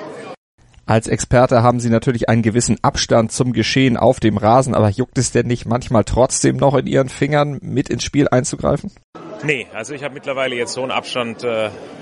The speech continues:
Speaker 2: Abstand gewonnen in den letzten zehn Jahren, hab ja zweitausendacht aufgehört, dass ich da überhaupt keine großen Gefühle mehr hab. Also, dass ich das Gefühl hatte, ich will jetzt da dabei sein, das hatte ich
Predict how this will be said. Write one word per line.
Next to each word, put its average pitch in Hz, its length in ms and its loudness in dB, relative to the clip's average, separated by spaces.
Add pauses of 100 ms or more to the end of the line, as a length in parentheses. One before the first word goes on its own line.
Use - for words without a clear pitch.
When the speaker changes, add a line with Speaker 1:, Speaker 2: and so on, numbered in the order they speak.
Speaker 2:
Abstand 120 360 -4
gewonnen 113 320 -2
in 117 60 0
den 113 100 0
letzten 113 260 -2
zehn 110 240 -2
Jahren, 107 260 0
hab 110 100 -12
ja 110 80 -8
zweitausendacht 110 720 -6
aufgehört, 107 520 -2 (640)
dass 107 240 -2
ich - 220 -10
da 117 140 0
überhaupt 107 360 -2
keine 107 260 -2
großen 107 420 -2
Gefühle 113 360 -4
mehr 110 180 0
hab. 101 120 -4
Also, 107 180 -6
dass 113 160 -8
ich - 60 -14
das 113 160 -10
Gefühl 127 300 -10
hatte, 131 140 -2
ich 110 140 -8
will 123 100 -4
jetzt 131 180 -6
da 120 120 0
dabei 110 360 -2
sein, 113 420 -4
das 113 180 -8
hatte 117 160 -4
ich 113 120 -8